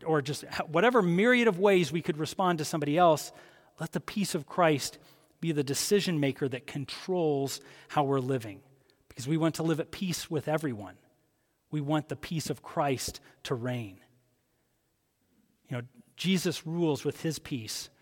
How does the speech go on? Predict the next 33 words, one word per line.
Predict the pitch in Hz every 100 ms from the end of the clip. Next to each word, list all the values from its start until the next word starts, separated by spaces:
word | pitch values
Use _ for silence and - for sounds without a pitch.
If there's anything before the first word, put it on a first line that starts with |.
| _ _ _ -
over | 139 123
all | 120 139
of | 139
our | 139
anxieties. | 135 135 120 101 92 - - - _ _ _ _ _ _ _ _
Jesus | - 175 165 -
rules | 180 170 156
with | 143
peace | - 165 143 -
over | 151 147
all | 135 151
the | 180 202
uncertainties | 196 - - 165 151 - 180 165 - -
in | 143
this | 143 156 -
world. | 139 143 165 - - _ _ _ _ _ _ _ -
Jesus | 156 185 175 -
rules | 180 175
with | 160 139
peace | - 175 208
over | 165 160
our | 160 156
weaknesses. | 160 196 190 156 127 - 135 139 - - _ _ _ _ _ _ -
And | 123
Jesus | 110 175 147 147 -
rules | 143 175 156 131
with | 135
that | 139
same | - 180 165
peace | 151 147 117 - - - - -
over | 135 120
the | 113
church. | - 117 92 - -